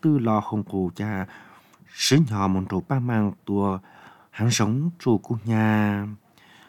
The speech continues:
Chón, chế nụ, lo hồng cổ mong chờ cô nhà tăng tỏ sứ rủ cha bảo vệ tê chúa xa chúa dình. Bảo làng ua chẳng ua,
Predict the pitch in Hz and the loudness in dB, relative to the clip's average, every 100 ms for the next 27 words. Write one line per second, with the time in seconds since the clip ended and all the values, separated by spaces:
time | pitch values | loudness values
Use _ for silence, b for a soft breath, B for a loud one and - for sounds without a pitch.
0 | b b b _ _ _ _ _ _ _ | b b b _ _ _ _ _ _ _
1 | _ _ 120 135 196 202 - _ _ 127 | _ _ 4 6 6 4 -10 _ _ 4
2 | 120 131 123 110 - _ 131 127 120 113 | 6 6 6 6 2 _ 0 2 -2 4
3 | 110 104 107 104 110 160 139 156 151 143 | 4 6 2 2 0 0 2 0 0 -2
4 | 139 107 - 147 113 95 107 98 120 135 | 0 -2 0 2 2 0 -2 -2 -2 2
5 | 117 101 98 139 135 127 110 98 135 120 | 2 2 -2 -4 -4 -4 -2 0 -2 2
6 | 117 107 101 92 85 B B B B _ | 2 4 2 0 -4 B B B B _
7 | _ _ _ _ - 131 123 120 110 113 | _ _ _ _ 2 4 4 2 0 -4
8 | 110 95 - 107 104 | -2 -4 -2 -2 -2